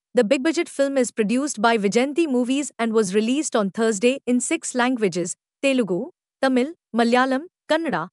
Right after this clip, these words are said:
Hindi and English. Kalki twenty-eight ninety-eight A D, mounted on a whopping budget of six hundred crore rupees, features Prabhas, Deepika Padukone,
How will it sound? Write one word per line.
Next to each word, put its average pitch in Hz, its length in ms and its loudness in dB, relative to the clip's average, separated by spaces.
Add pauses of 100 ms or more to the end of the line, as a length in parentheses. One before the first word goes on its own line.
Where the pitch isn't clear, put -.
(200)
Hindi 349 460 2
and 294 200 -2
English. 196 480 -2 (800)
Kalki 339 340 2
twenty-eight 277 720 0
ninety-eight 254 720 0
A 233 140 2
D, 165 240 -4 (260)
mounted 330 420 2
on 311 140 4
a 254 60 4
whopping 226 440 0
budget 208 320 2
of 208 140 -2
six - 300 -6
hundred 269 340 -2
crore 247 260 2
rupees, 208 460 -2 (240)
features 359 520 0
Prabhas, 202 500 -2 (260)
Deepika 370 400 2 (100)
Padukone, 220 520 0